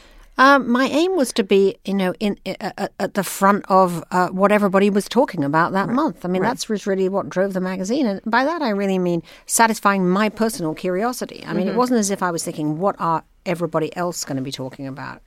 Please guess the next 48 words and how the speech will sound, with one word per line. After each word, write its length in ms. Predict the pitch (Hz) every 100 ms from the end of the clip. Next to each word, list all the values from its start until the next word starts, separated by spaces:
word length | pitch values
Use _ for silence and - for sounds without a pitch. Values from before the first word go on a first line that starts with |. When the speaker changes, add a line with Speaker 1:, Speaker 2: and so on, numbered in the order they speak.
| -
Speaker 2:
Mm-hmm. 200 | 226 190
Speaker 1:
It 20 |
just 280 | 175 220 - _
interested 520 | 196 180 185 165 202
me. 360 | 202 240 302 - - -
Speaker 2:
Right. 180 | 196 - -
Speaker 1:
So 280 | - 233 226
I 100 | 220
think 240 | 220 247 196 _ _ -
most, 420 | 208 269 - - -
you 160 | 180
know, 140 | 180 160
magazines 680 | 160 170 185 175 165 156 147
of 100 | 160
any 380 | 156 151 143 -
worth, 720 | 156 151 170 139 - - - -
uh, 120 | 170 165
when 160 | 165 147
they 140 | 139
first 480 | 135 - 196 175 -
launch 560 | 170 180 139 117 - -
and 300 | 160 143 135 _
create 280 | - 165 143
a 60 |
D 200 | 143 151
N 80 | 143
A, 220 | 170 175
they 120 | 160 165
often 260 | 170 151
then 120 | 156
have 220 | 151 151 139 -
subsequent 540 | - - 196 - 165 151
editors 380 | 156 139 156 143
who 80 | 147
sort 140 | 160
of 80 | 147
follow 240 | - 208 175
that 180 | 165
D 140 | 147 151
N 100 | 147
A 80 | 147
in 60 |
a 60 | 147
different 380 | 147 151 - -
fashion. 340 | 202 208 -
But 160 | 147 180
I 80 | 202
think 260 | 240 -